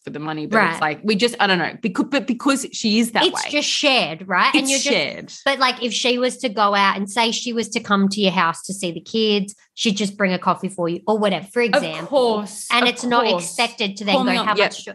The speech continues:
Speaker 1: yep.
Speaker 2: but you would
Speaker 1: But then
Speaker 2: probably
Speaker 1: we've got
Speaker 2: say, "How
Speaker 1: other
Speaker 2: much do
Speaker 1: people in
Speaker 2: I
Speaker 1: the
Speaker 2: owe
Speaker 1: fam-
Speaker 2: you?"
Speaker 1: Yeah, right. But then we've
Speaker 2: Yeah.
Speaker 1: got other people in the family that say that,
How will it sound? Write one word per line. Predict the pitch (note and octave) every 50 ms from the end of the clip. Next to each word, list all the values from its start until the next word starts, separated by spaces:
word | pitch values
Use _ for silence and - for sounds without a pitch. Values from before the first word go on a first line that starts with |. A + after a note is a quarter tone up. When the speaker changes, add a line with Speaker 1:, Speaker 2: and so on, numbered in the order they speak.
| - -
Speaker 1:
yep. | - F#3+ F3 -
Speaker 2:
but | F#4+ E4
you | F4+ G4
would | G4+ G4+ G4+ -
Speaker 1:
But | A#3
then | A3+
Speaker 2:
probably | B3 B3+ B3+ - -
Speaker 1:
we've | B3+
got | C4+ B3+ F4
Speaker 2:
say, | G4+
"How | - A3
Speaker 1:
other | B3 B3
Speaker 2:
much | B3+ C4+ A#3+
do | B3
Speaker 1:
people | A3 G#3+ C4 A#3+
in | A#3 A3
Speaker 2:
I | G3+
Speaker 1:
the | F#3+ G#3+
Speaker 2:
owe | F3
Speaker 1:
fam- | F#3 E3 D#3 D3
Speaker 2:
you?" | C#3+ D#3 D#3 D#3+ F3+ G3 - _ _ -
Speaker 1:
Yeah, | G3 G#3 C#4+ C4+ A3
right. | A3+ B3 A3+ A#3+ E4 G4 B3+ A#3
But | A#3
then | - A3+ A#3
we've | A#3+
Speaker 2:
Yeah. | A3+
Speaker 1:
got | B3+ A#3+ - -
other | A3 A#3 B3 C4
people | - A#3 A#3+ F#3+ F#3 - F3
in | E3 E3+
the | E3 E3+
family | E3+ E3 D#3+ D#3+ D#3+ D3+ D3+ D3+ D#3+ F#3 F3+ _ _ _ _ _ _ -
that | - F#3+ D#3+ - - - _ -
say | - - G3+ F#3+ F#3+ F#3+ G3 F#3+ G3+ - - F3
that, | F3 F3+ E3 -